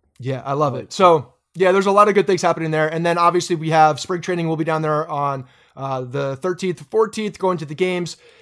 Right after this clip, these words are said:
Speaker 1: Uh, our spring training game is sold out, but go and, um, we're gonna be having an after party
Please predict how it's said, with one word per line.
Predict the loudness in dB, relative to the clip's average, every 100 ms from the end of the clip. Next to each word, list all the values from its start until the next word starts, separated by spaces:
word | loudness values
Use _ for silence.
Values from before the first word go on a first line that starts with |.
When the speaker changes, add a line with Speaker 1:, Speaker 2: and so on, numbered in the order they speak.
| _
Speaker 1:
Uh, | -8 -6 -6 -4
our | -2 -2
spring | -2 -2
training | -2 -2 -2
game | 0 0 0
is | -2
sold | -2 0
out, | 2 2 0
but | -6
go | -2 2 2 0
and, | -4 -6 -6 -8
um, | -8 -10 -10 -8
we're | -8
gonna | -6
be | -4
having | -4 -4
an | -4
after | -4 -2 -6
party | -4 -4 -4